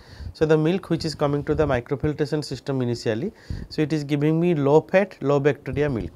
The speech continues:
That means fat and bacteria is re-, removed. So, that can straight away go to the cheese manufacturing. And whatever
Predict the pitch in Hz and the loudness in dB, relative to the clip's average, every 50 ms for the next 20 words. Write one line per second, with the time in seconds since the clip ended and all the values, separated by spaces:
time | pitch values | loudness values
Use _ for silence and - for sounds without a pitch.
0 | - - 135 123 123 147 156 156 - - - 151 143 131 147 143 135 131 120 - | -8 -6 -6 -4 -4 -4 -6 -6 -6 -4 -2 -2 0 -2 -2 -4 -4 -4 -6 -4
1 | - 131 127 123 123 120 120 113 110 - 113 117 120 117 135 180 220 - - - | -2 -2 -2 -2 -4 -4 -4 -4 -6 -6 -6 -4 -4 -2 -2 -2 -4 -6 -10 -18
2 | - - - - - - - - 185 170 156 165 160 160 - - 165 160 - - | -20 -20 -20 -20 -20 -10 -2 0 2 2 4 4 2 2 2 -2 -2 -2 -2 0
3 | - 165 165 156 - 165 165 170 165 139 139 131 120 135 135 170 - - - 127 | 2 2 4 4 6 6 6 6 6 2 0 -2 -2 -2 -4 -4 -4 -2 -4 -4
4 | 113 110 110 104 101 - 101 90 - - 95 85 82 - - - - - - - | -2 -2 -2 -2 -2 -4 -6 -8 -6 -6 -8 -8 -8 -12 -18 -20 -20 -20 -18 -18
5 | - - - - - 139 139 135 131 131 127 - 165 160 160 180 190 180 | -18 -18 -10 -4 -2 0 2 2 2 2 4 6 6 6 8 6 6 6